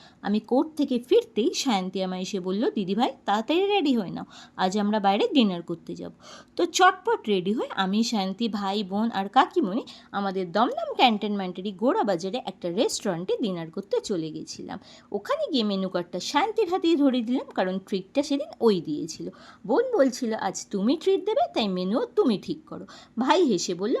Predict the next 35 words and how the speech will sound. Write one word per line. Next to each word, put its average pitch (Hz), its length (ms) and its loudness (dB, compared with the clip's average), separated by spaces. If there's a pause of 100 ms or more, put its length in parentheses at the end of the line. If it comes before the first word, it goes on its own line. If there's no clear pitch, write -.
"আজ 180 180 -6
সব 285 260 2 (140)
খরচ 240 380 -2
বউয়ের।" 160 300 -4 (340)
কেক 523 260 0
কাটার 226 300 4
পর্ব 190 320 0
আগের 175 340 -2
দিন 170 200 -6
রাতেই 180 360 2
মিটে 320 280 0
গেছিল। 294 340 2 (340)
আমরা 185 260 -6
প্রথমে 208 400 -2 (100)
নিয়ে 220 120 2
নিয়েছিলাম 190 520 -4
চিকেন 180 360 -4
কাবাব। 165 360 -10 (320)
খেয়ে 480 260 0
মনে 202 280 0
হলো 254 260 4
বাটার 185 340 4 (100)
ঝরে 220 320 6
ঝরে 160 240 -4
পড়ছে, - 400 -12 (320)
বেশ 302 280 2
টেস্টি 165 380 -2
ছিল। - 260 -8 (100)
তারপর - 360 0
ভাবতে 240 380 0
লাগলাম 190 340 -2
নেক্সট 233 420 -2
অর্ডার 175 260 2 (120)
কী 330 200 2
আসবে। 160 400 -8